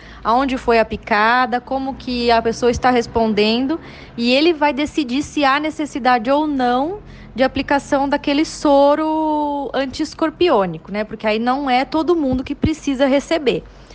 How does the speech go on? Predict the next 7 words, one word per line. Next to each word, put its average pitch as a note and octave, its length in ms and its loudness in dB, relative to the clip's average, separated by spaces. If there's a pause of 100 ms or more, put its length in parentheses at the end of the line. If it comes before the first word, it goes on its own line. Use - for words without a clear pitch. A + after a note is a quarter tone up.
(240)
Geralmente A3 540 0
é C4 60 0
só B3 260 0
uma C#4 160 0
picada A#3+ 500 -2
dolorida A3+ 800 0
e, A3 220 -2